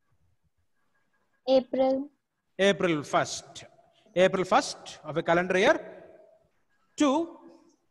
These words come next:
Speaker 2: March thirty-first of the next calendar year, next calendar year. That's what. So take it from me. What, Hannah Salim, take it from me. What is G D P? The total value of all the goods and services that produced within a country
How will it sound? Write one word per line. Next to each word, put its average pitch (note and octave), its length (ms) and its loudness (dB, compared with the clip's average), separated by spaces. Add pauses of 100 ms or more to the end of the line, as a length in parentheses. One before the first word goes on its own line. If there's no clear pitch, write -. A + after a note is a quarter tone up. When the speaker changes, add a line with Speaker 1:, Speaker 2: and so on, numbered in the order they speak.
(300)
Speaker 2:
March B3 220 4 (100)
thirty-first A#3 380 0
of G3+ 120 -4
the A3+ 160 -2
next - 220 -4 (140)
calendar F#3+ 320 2
year, B2+ 120 -2
next C#3+ 260 -8 (360)
calendar D#3+ 360 0 (160)
year. C#3+ 320 -2
That's F3+ 220 -2
what. C3+ 220 -6
So D4+ 260 2 (320)
take G#3 140 4
it G#3+ 140 -2
from G#3 140 -2
me. G#3+ 120 0 (240)
What, F#3+ 200 4 (300)
Hannah G#3 240 2
Salim, C4+ 340 2
take A3 120 2
it G3+ 60 -6
from A3 140 -2
me. A3+ 60 -2
What A3 180 2
is B3 60 0
G A#3 80 -4
D A#3+ 100 -4
P? D#4+ 280 -2 (1040)
The E3 60 -6
total A3 380 4
value B3 360 4
of F4 300 6
all A3+ 400 6 (100)
the B3+ 40 6
goods G#3+ 320 -4
and B3 180 2
services A#3+ 640 0 (240)
that F#3+ 280 4
produced C#4+ 580 2
within A#3+ 200 -4
a G3+ 80 0
country C4+ 480 4